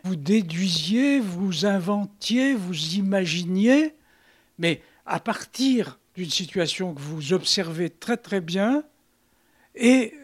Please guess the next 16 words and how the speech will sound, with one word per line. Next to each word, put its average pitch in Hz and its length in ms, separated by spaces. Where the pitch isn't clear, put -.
c'est - 240
une 190 140
histoire 240 800
que 170 80
vous 165 180
racontez, 151 680
comme 226 120
il 190 140
pourrait 185 260
y 180 80
en 165 80
avoir 208 500
des 175 180
tas 208 220
d'autres. 170 640
Mais 226 440